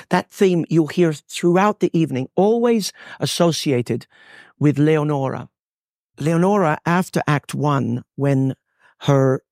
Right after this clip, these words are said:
elopement with, uh, Don Alvaro goes terribly wrong,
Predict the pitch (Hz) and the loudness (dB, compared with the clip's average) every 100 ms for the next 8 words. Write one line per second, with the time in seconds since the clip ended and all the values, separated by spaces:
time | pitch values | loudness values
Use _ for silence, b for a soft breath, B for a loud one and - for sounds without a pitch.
0 | _ _ _ _ _ - _ _ - 147 | _ _ _ _ _ -20 _ _ 0 2
1 | 143 175 170 147 135 123 - - - 139 | 4 2 0 -6 -4 -6 -8 -20 -8 -4
2 | 135 110 139 123 139 131 123 143 147 139 | -4 -4 -6 -2 0 0 0 0 0 0
3 | 120 123 - - - 196 160 131 123 123 | -4 -6 -8 -10 -2 0 0 0 -2 0
4 | 120 107 117 | -2 -4 -10